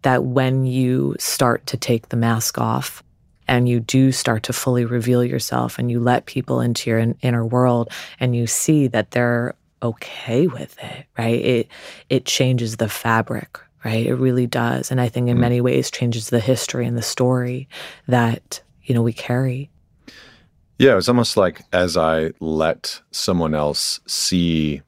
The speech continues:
Speaker 2: the parts of myself that I didn't like,
Speaker 1: Yes.
Speaker 2: that I really despised, and that I had a lot of shame around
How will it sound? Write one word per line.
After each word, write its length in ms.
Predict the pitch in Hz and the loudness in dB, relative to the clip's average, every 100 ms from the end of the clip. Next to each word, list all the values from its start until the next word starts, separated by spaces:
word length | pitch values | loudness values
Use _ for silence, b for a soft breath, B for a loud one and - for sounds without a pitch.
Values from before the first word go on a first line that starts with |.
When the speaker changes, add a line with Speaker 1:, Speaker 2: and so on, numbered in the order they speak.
| - | -6
Speaker 2:
the 140 | 80 | -4
parts 320 | - 85 82 78 | 2 2 2 -2
of 60 | |
myself 480 | 78 73 - 71 - | -2 -2 -2 -2 -2
that 140 | 76 | -4
I 120 | 76 73 | -2 -2
didn't 280 | 69 69 | -4 -8
like, 440 | - 57 57 - - _ | -8 -8 -8 -16 -20 _
Speaker 1:
Yes. 320 | - 147 - 85 | -6 -4 -4 -2
Speaker 2:
that 180 | 82 | 0
I 80 | 80 | 2
really 300 | 80 73 76 | 2 0 -4
despised, 800 | 73 76 - 69 65 55 - - _ _ - | -4 -6 -6 -4 -4 -6 -10 -14 _ _ -2
and 160 | 82 | 2
that 80 | 80 | 2
I 80 | 78 | 2
had 160 | 82 | 0
a 40 | 76 | 0
lot 240 | 76 73 | 0 0
of 120 | 69 | -2
shame 360 | - - 80 76 | -6 -4 -2 -2
around 520 | 73 71 69 67 69 | -2 -2 -2 -4 -8